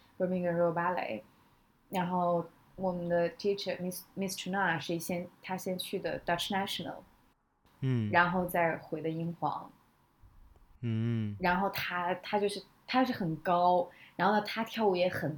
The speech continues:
Speaker 1: 大，所以我就特别的舒服。
Speaker 2: 特别喜欢她，
Speaker 1: 对，
Speaker 2: 对不对？
Speaker 1: 特别喜欢她，然后她一直也是很push，push我，然后我记得我们，她带我，我们那一年就是出，有很多演出嘛，就是去美国，然后，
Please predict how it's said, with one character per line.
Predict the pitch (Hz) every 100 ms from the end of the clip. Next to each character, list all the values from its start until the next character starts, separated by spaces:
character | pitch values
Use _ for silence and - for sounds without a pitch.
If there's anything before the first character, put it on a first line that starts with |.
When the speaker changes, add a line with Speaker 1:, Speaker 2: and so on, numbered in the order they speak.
| -
Speaker 1:
大， | - 156 - -
所 | 180
以 | 180
我 | 160
就 | 165 165 - _ _
特 | 233
别 | 175
的 | 160 160
舒 | - 170
服。 | 165 -
Speaker 2:
特 | 160
别 | 135
喜 | - 113
欢 | 110
她， | 113 110
Speaker 1:
对， | 247
Speaker 2:
对 | 240 208 185
不 | 208
对？ |
Speaker 1:
特 |
别 | 202
喜 | 202
欢 | 165
她， | 165 165 160 160
然 | 165 175
后 | 180 175
她 | - 165 165
一 | 175
直 | 160
也 | 160 156
是 | 147
很 | 147 147 143
push，push | - 180 165 - - - - - - - 190 180 - 156
我， | 135
然 | 151 151
后 | 170
我 | 156
记 | 156 170
得 | 165 160
我 | 165
们， | 156 160 165 - _ _ _ -
她 | 196
带 | 190 180
我， | 165 - _ _
我 | 180
们 | 170
那 | 185
一 | 185
年 | 160 165
就 | 180
是 | 175
出， | - - - - - -
有 | 208
很 | 185 175 160
多 | 180
演 | 190 156 143
出 | - 175
嘛， | 170 156 139
就 | 143 151
是 | 156
去 | - 165
美 | 160 143 131
国， | 131 135 143 151 147
然 | 139 139
后， | 156 151 147